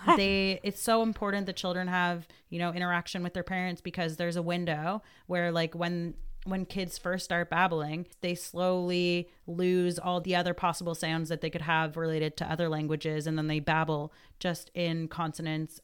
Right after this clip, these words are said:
Speaker 2: and vowels of their, of their native language or the language that they've been exposed to. So it's kinda, so it's kinda like babbling.
Speaker 1: Not as cute as a baby babbling, but whatever.
Speaker 2: Not as cute. And so it's this stream of speech, but when you actually start looking at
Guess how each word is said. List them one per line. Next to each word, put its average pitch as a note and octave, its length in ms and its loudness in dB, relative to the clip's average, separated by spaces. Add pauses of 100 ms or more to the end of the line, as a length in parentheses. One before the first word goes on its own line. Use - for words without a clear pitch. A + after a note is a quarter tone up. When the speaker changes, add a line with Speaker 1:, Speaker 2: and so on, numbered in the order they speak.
Speaker 2:
and D#3 360 -2
vowels D3+ 420 0
of D#3 300 -6
their, D3+ 540 -6 (200)
of E3 140 -6
their D#3 140 0
native D3+ 280 0
language D#3 500 -8 (200)
or F3+ 100 2
the E3+ 80 2
language D#3 380 0
that E3 160 -4
they've D3+ 200 0
been D3 140 -2
exposed D#3 520 -6
to. B2+ 340 -12
So G#3+ 320 4
it's - 120 0
kinda, A3+ 380 2
so - 140 -6
it's G#3 100 -6
kinda A#3+ 240 2
like B3 220 4
babbling. G3 880 0
Speaker 1:
Not A3+ 240 0
as A#3 100 0
cute A3+ 320 0
as F#3+ 100 0
a F#3 60 -6
baby F3+ 240 0
babbling, E3+ 580 -4
but - 280 -6 (140)
whatever. - 360 -6
Speaker 2:
Not A#3 240 8
as B3+ 160 2
cute. F3+ 460 2 (280)
And G#3 200 -2
so G3+ 360 0
it's F#3 300 -4
this G3+ 180 -6
stream B3 420 0
of A3 80 -2
speech, - 540 -6 (160)
but A3 100 0
when A3+ 140 2
you A3 100 0
actually C4 380 2
start G#3+ 340 0
looking F#3+ 380 -4
at F#3 260 -2